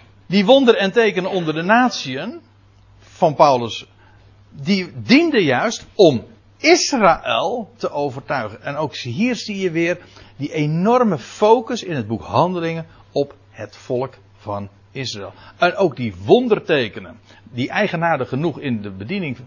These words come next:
in de brieven van Paulus nauwelijks een rol spelen, maar in het boek Handelingen wel. Waarom? Omdat het in het boek Handelingen nog zo sterk juist gaat om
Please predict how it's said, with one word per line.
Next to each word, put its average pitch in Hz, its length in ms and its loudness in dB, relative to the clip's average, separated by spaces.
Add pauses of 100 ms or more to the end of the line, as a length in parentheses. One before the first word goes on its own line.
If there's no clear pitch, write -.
(220)
in 123 160 -4
de 101 80 -8
brieven 170 340 -4
van 120 180 -4
Paulus 92 360 -2
nauwelijks 151 500 -2
een 104 100 -8
rol 117 220 -6
spelen, 135 500 -6 (1000)
maar 160 160 -2
in 170 100 -4
het 120 80 -4
boek 123 140 -4
Handelingen 156 520 0
wel. 147 240 -2
Waarom? 202 600 2 (320)
Omdat 185 380 -4
het - 100 -20 (300)
in 170 100 -4
het 147 100 -6
boek 160 140 -4
Handelingen 180 640 0
nog - 340 -8
zo 147 160 -6
sterk - 580 -6
juist 107 300 -6
gaat 98 360 -16 (240)
om 131 240 0